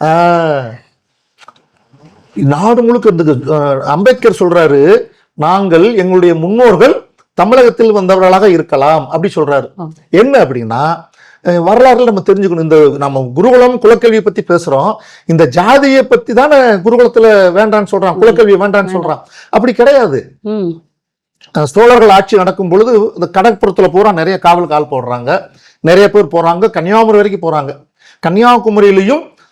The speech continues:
Speaker 1: தொண்டைமான் பட்டத்தோடு கள்ளர்கள் அப்படின்னு சொல்லக்கூடிய மக்கள் இருக்கிறாங்க, எல்லாம் சோழர்களுடைய படை வீரர்கள்.
Speaker 2: ம்.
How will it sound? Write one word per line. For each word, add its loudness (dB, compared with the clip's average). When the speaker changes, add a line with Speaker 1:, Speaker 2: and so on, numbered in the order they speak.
Speaker 1:
தொண்டைமான் 2
பட்டத்தோடு 0
கள்ளர்கள் 4
அப்படின்னு -4
சொல்லக்கூடிய -2
மக்கள் -2
இருக்கிறாங்க, -6
எல்லாம் 0
சோழர்களுடைய 4
படை 2
வீரர்கள். -4
Speaker 2:
ம். -6